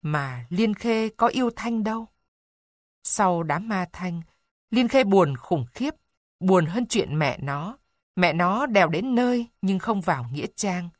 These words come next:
chắc xấu hổ. Đám ma chỉ có một chiếc khăn tang của em Hà, chưa đến mười người đưa tiễn. Lại trong chiều mưa như chút.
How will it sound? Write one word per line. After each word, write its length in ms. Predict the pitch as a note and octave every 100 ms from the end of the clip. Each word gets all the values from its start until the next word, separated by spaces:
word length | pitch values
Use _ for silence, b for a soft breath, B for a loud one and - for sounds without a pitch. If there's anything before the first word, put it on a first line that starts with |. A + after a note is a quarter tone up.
| _
chắc 260 | - - -
xấu 280 | - F#3 C4
hổ. 300 | G#3 B2+ G#2+ _ _ _ _ _ -
Đám 280 | D#3+ F#3 A3
ma 320 | F#3+ F3+ E3 b _
chỉ 160 | - F3
có 140 | F#3
một 200 | A3+ F3+
chiếc 160 | - -
khăn 280 | - C4 A#3
tang 360 | - A#3 A3+
của 120 | -
em 240 | - G3+ F#3
Hà, 400 | E3 E3 C3+ B2 b b -
chưa 160 | B3+
đến 240 | G3 G3 C#4
mười 300 | G#3 F3+ D3
người 400 | D3 D#3 C3+ A#2+
đưa 200 | E3+ G#3
tiễn. 420 | G3+ F#3 D3 A#3+ C#4 _ _ _ _ -
Lại 400 | E3+ F2 C#3 B2+
trong 200 | - A3+ -
chiều 240 | F#3+ C3+
mưa 260 | A#2+ D#3+ F#3+
như 220 | F3+ F#3+ -
chút. 240 | B3 C#4+